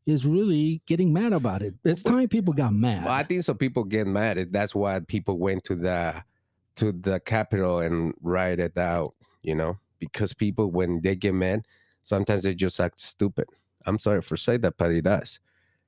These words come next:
Speaker 2: You know, getting fucking pissed, sorry for the word, getting pissed off and do a stupid shit like that, I don't think so it makes sense to me. What is the point to get mad and go write up or something or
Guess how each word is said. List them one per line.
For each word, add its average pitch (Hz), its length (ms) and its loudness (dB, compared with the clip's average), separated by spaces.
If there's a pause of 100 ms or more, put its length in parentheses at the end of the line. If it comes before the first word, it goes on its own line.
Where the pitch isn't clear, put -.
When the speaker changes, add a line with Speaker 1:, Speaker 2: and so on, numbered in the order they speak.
(180)
Speaker 2:
You 92 140 2
know, 90 280 2
getting 104 440 2
fucking 101 400 0
pissed, 110 400 0
sorry 90 320 -2 (240)
for 85 140 -2
the 82 100 2
word, 82 240 0 (320)
getting 135 260 2
pissed 98 400 0
off 92 300 2
and 82 220 0 (480)
do 110 100 4
a 107 60 2
stupid 95 340 0
shit 95 300 0
like 87 220 0
that, 90 300 0 (520)
I 104 180 0
don't 92 220 0
think 90 160 -2
so 85 180 -2
it 80 60 0
makes 85 280 -2
sense 80 420 -4
to - 140 0
me. 82 280 -2 (420)
What 104 140 2
is 107 120 0
the 98 100 2
point 104 240 2
to 98 80 0
get 98 180 2
mad 98 240 2
and 92 160 0
go 95 420 0
write 95 300 0
up 95 200 0
or 92 80 2
something 95 520 0
or 85 200 -2